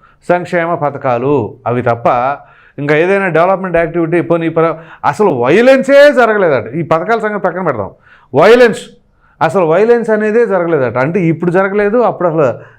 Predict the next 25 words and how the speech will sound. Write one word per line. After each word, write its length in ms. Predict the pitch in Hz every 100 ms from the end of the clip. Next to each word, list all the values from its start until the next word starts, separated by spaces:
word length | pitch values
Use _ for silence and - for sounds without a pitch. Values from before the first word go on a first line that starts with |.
| -
జరగడానికి 460 | 143 175 185 196 156
అవకాశమే 560 | 156 175 185 180 185
లేదు 340 | 165 151 147 147
అని 220 | 127 123
చెప్పేసి 320 | 117 147 147
అన్నారు. 240 | 113 92 113 _ _ _ _
వాళ్ళ 180 | 131 147
హయాంలో 440 | 131 170 202 214 208
వైలెన్సే 460 | 175 185 190 208
జరగలేదా? 640 | 160 160 170 151 101 92 95 _ _ _ _ _ _ _ -
ఓహో, 280 | 143 147 123
వైలెన్స్ 400 | 135 185 196 190
అంటే 300 | 180 180 180
ఏంటి? 520 | 175 180 175 170 156 _ _ _ _ _ _ 160
తెలుగుదేశం 460 | 185 208 196 185
పార్టీ 240 | 175 165 160
కేంద్ర 300 | 170 175 175
కార్యాలయం 460 | 170 170 170 160
మీద 100 | 160
దాడి 260 | 139 143 147
చేశారే, 360 | 143 143 139
అది 140 | 127 123
వైలెన్స్ 320 | 127 143 139
కాదనమాట. 500 | 120 117 113 98 90 - - _ _ _ _ _ -
ఓకే, 320 | 110 107 95